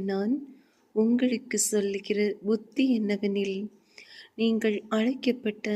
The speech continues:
அழைப்புக்கு பாத்திரவான்களாய் நடந்து, மிகுந்த மனத்தாழ்மையும் சாந்தமும் நீடிய பொறுமையும் உடையவர்களாய், அன்பினால்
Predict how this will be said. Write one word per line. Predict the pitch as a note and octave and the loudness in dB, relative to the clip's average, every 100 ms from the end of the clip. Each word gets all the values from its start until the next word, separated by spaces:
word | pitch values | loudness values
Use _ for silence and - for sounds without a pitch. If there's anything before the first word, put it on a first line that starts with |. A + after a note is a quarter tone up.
| G#3+ | -4
அழைப்புக்கு | - G#3 A#3+ C#4+ C#4+ A3 G#3 A3+ G#3+ G#3+ - | -4 -2 0 0 -2 -6 -4 0 0 0 -8
பாத்திரவான்களாய் | - A3 A#3+ A#3 A3 G#3 G#3 G3+ G#3 G3+ G3+ - | -4 -2 -2 -2 -2 0 0 -2 -2 -2 -4 -4
நடந்து, | G#3 F#3+ F#3+ G3 G3+ A#3+ C4 - - _ _ _ _ _ _ - | -2 -2 -2 -6 -4 -2 -4 -6 -20 _ _ _ _ _ _ -2
மிகுந்த | A3 G#3+ A3 A3 C4 A#3+ G#3+ | 0 2 2 4 4 4 0
மனத்தாழ்மையும் | G#3+ A3 C4+ C#4+ - A3 G#3 G#3 G3+ G#3 G#3 G3 - _ - - - - | 2 4 4 2 -2 0 0 2 0 2 0 -2 -10 _ -20 -20 -18 0
சாந்தமும் | - A#3 A3 B3 C4+ A3+ A3 G#3+ G#3 G#3+ - _ _ _ G3+ | 2 4 4 2 0 0 0 0 0 -4 -14 _ _ _ 0
நீடிய | G#3+ A3+ C#4 A#3+ A3 | 2 4 2 2 0
பொறுமையும் | G#3+ A3 G#3+ A3+ A#3+ G#3+ G#3+ G#3+ - | -2 2 2 2 2 2 0 -2 0
உடையவர்களாய், | G#3+ A#3 A#3+ A3+ G#3+ G3+ G#3+ G3+ G3+ G#3+ - _ _ - - _ G3+ | 2 4 4 2 0 2 2 2 0 -2 -8 _ _ -20 -20 _ 2
அன்பினால் | G#3+ A3+ B3 A#3 A3 G#3+ | 4 4 4 4 2 0